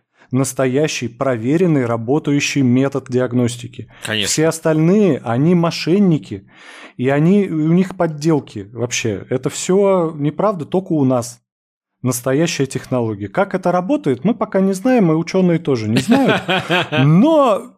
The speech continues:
Speaker 1: слушайте, учёные не знают, как некоторые лекарства работают, поэтому всё нормально.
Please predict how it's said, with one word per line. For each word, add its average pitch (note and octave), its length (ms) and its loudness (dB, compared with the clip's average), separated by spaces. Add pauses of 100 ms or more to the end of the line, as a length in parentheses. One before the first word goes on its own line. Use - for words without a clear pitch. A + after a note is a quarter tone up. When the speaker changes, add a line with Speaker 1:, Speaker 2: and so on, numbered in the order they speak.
Speaker 1:
слушайте, - 560 -2
учёные G#3 480 2
не G3 140 4
знают, F#3+ 360 2
как F#3+ 240 -2
некоторые F#3 420 0
лекарства G3 540 -2
работают, B2 720 -4
поэтому D3 880 2 (600)
всё F#3 260 -2
нормально. D#3 560 0